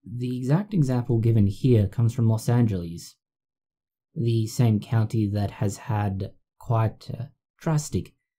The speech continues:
impact from the C C P virus, whether that is overloaded medical systems, a lack of basic medical supplies like oxygen, or more and more people dying every day.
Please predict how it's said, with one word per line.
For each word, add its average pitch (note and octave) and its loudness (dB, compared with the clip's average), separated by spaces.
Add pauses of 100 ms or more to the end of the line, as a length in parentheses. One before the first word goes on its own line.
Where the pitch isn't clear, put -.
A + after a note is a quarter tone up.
(520)
impact D3 2
from A#2 2
the G#2+ 0
C G2+ -4
C G2+ -2
P G2 -2
virus, G#2+ -2 (480)
whether A2+ 2
that G#2+ 2
is G#2 0 (260)
overloaded G#2+ 2
medical A#2 2
systems, D3 2 (260)
a A#2 -2
lack B2+ -2
of A2 -2
basic - -4
medical G#2+ -2
supplies A2 -4
like G2 -4
oxygen, G#2+ -4 (500)
or D#3+ 4
more A2+ 4
and G#2 4
more G#2 0
people A2+ 0
dying G#2+ -2
every F#2+ -8
day. G2+ -2